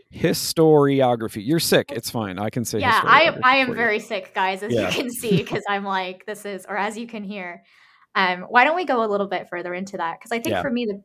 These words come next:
Speaker 2: biggest pull of this game was not just, I mean, a huge history buff, obviously,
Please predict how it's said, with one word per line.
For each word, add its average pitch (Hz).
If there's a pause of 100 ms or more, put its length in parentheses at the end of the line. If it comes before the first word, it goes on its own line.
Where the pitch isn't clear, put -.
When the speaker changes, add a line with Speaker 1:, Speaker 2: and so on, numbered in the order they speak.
Speaker 2:
biggest 269
pull 202
of 196
this 170
game 180
was -
not 202
just, 202
I 196
mean, 190
a 185
huge 262
history 226
buff, 185
obviously, 180